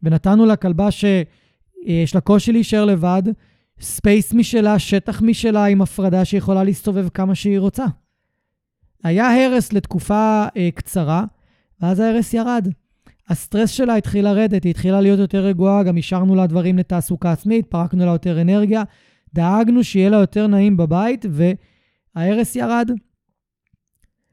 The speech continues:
ואז דאגנו לחיבור בין הכלבות בטיולים. עכשיו, אחד הדברים שגילינו זה שהכלבה שאוהבת כלבים,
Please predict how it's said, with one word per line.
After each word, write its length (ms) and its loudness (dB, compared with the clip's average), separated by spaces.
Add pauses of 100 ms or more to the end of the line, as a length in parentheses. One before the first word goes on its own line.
(240)
ואז 640 -2 (380)
דאגנו 380 0
לחיבור 680 2
בין 160 0
הכלבות 520 -2
בטיולים. 680 -2 (600)
עכשיו, 180 -4
אחד 180 0
הדברים 260 0
שגילינו 520 -2
זה 100 0
שהכלבה 1080 -4
שאוהבת 420 -4
כלבים, 460 -2